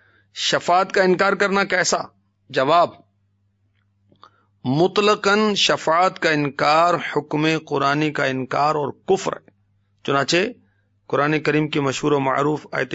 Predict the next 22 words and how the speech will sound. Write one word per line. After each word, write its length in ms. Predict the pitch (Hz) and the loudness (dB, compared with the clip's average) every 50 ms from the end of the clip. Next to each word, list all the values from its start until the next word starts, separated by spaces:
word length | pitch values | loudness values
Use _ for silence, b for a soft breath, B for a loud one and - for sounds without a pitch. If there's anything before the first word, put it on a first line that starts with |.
| 135 131 | -8 -8
کریمہ، 380 | - 131 131 131 131 135 143 151 175 - _ _ _ _ _ _ _ _ _ _ _ _ _ - | -6 -6 -4 -4 -4 -4 -4 -4 -6 -10 _ _ _ _ _ _ _ _ _ _ _ _ _ -4
آیت 240 | 135 139 139 139 | -2 -2 -2 -2
الکرسی، 580 | 143 139 127 - - 131 123 - - - 165 143 - - _ _ _ _ _ _ _ _ _ _ _ _ _ _ _ _ _ _ _ _ _ _ _ _ _ _ _ _ _ _ _ _ _ _ _ - | -6 -8 -8 -6 -6 -6 -6 -6 -4 -2 -2 -2 -4 -6 _ _ _ _ _ _ _ _ _ _ _ _ _ _ _ _ _ _ _ _ _ _ _ _ _ _ _ _ _ _ _ _ _ _ _ -2
"من 340 | 143 160 175 190 190 190 175 | 0 2 2 4 4 4 4
ذا 100 | 165 185 | 4 4
الذی 560 | 196 202 190 185 170 165 156 151 170 185 185 180 160 156 | 4 4 4 4 2 2 2 2 0 0 0 0 0 0
یشفع 460 | 170 170 160 - - - 156 156 156 156 151 156 170 175 160 - 131 | 2 2 0 0 -2 0 0 0 2 2 2 0 0 0 -2 -2 -2
عندہ 460 | 139 170 185 190 180 175 156 151 143 131 117 98 101 131 147 165 175 185 196 196 196 196 196 196 196 196 196 196 190 | 0 0 2 0 0 0 0 0 -2 -2 -4 -6 -8 -4 -2 0 2 2 2 4 4 4 4 4 4 4 2 2 0
الا 480 | 175 170 165 156 151 147 147 147 143 143 143 139 | -2 0 0 -2 0 0 2 2 2 2 2 0
باذنہ"، 640 | 135 - - - 160 165 151 139 131 135 139 143 127 - _ _ _ _ _ _ _ _ _ _ _ _ _ _ _ _ _ _ - | 0 -4 -6 -4 -4 -4 -4 -6 -6 -4 -4 -4 -6 -8 _ _ _ _ _ _ _ _ _ _ _ _ _ _ _ _ _ _ -18
یہ 60 | 131 | -16
تیسرے 380 | - - 139 131 - - 170 | -12 -10 -8 -6 -4 -4 -4
پارے 300 | 160 - 151 147 151 156 | -2 0 0 0 2 2
میں 160 | 156 151 156 160 | 2 2 0 -2
سورہ 280 | - - 151 135 131 | -2 -2 0 0 0
بقرہ 420 | 127 123 123 120 - 143 143 143 143 | 0 -2 -4 -4 -2 -2 -2 -2 -2
ہے، 80 | 156 - - | -4 -4 -4
آیت 200 | 131 131 127 127 | -6 -6 -6 -6
نمبر 220 | 127 120 120 123 | -8 -8 -8 -8
دو 160 | 120 123 123 | -8 -8 -10
سو 160 | 110 - - - | -10 -10 -12 -16
پچپن۔ 360 | - - - - - - | -14 -14 -14 -14 -14 -16